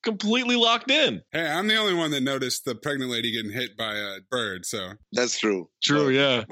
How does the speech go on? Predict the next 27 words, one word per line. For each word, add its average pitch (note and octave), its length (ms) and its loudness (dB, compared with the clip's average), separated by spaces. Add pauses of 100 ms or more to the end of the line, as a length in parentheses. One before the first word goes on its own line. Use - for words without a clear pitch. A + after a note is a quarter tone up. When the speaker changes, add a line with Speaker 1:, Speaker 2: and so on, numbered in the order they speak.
(480)
Speaker 1:
Yeah, A2+ 280 0 (120)
fuck D3 160 0
off, A2+ 200 2
I G#2 40 -4
mean. A2+ 240 0 (440)
She F#3+ 200 4
doesn't G3 300 2
have, F3+ 220 2
the E3 60 -2
mom G#3 220 2
doesn't F#3+ 160 2
have F3 100 2
all E3 140 4
her D3 60 2
marbles, D#3+ 680 2
and C3+ 120 0
so C#3+ 140 2
when C#3 140 2
she C3+ 120 2
finds D#3 380 2
out C#3+ 160 2
it's A#2+ 160 -2
him E3+ 260 0
and C#3 80 0
not C3 140 2
his A2 160 -4
brother, D3 580 2